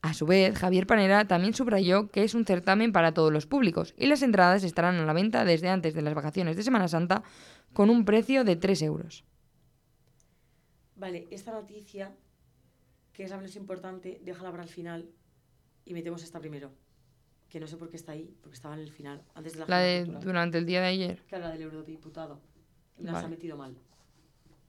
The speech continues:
Speaker 2: O sea, yo no sé por qué está ahí. Vale.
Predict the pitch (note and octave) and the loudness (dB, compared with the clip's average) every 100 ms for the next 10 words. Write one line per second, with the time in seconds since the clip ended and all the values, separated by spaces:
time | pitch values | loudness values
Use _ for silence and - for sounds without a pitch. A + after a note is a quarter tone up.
0 | _ _ _ _ _ F#3+ F3+ D#3+ D#3 F3 | _ _ _ _ _ -18 -16 -14 -14 -14
1 | E3+ F3 E3 D3+ E3+ E3 C#3+ B2+ - _ | -14 -14 -14 -16 -20 -20 -20 -20 -20 _
2 | _ _ _ _ _ _ _ _ _ _ | _ _ _ _ _ _ _ _ _ _
3 | _ _ _ _ _ _ _ - D#3+ D3+ | _ _ _ _ _ _ _ -20 -20 -20